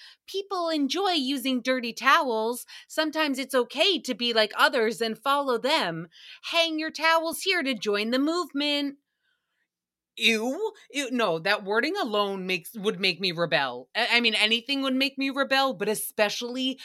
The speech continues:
telling me that, first of all, I have to be a follower and then to join a movement? No, now we're in a cult. We're in a dirty towel cult, and I feel, like, dirty about it.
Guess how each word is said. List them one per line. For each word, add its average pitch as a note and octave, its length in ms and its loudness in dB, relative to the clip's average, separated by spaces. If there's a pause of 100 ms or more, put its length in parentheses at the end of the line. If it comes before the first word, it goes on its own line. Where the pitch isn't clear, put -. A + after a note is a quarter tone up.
(180)
telling A#3+ 420 0
me A3+ 260 -4 (140)
that, G#3 200 2 (120)
first A#3 220 -2
of A3+ 60 -6
all, A3+ 80 4
I A3+ 100 8
have G#3+ 220 2
to A#3 80 -6
be G3+ 140 -2
a G3 60 0
follower G#3 680 0 (200)
and A#3 160 -2
then A#3+ 180 -2
to B3+ 160 -4
join A3 340 0
a G#3 80 0
movement? F3+ 800 -4 (220)
No, G#3 360 0
now G#3 180 6
we're A#3+ 140 0
in A#3 80 2
a A3 60 2
cult. E3+ 460 -2
We're G3 120 -2
in G3 60 -2
a F#3+ 80 0
dirty G#3+ 380 0
towel F#3+ 400 2
cult, C#4 440 2 (240)
and A#3 220 -2
I A3+ 220 6
feel, A#3 300 0
like, G#3 240 0
dirty A3 320 0
about F3+ 340 2
it. B3 120 0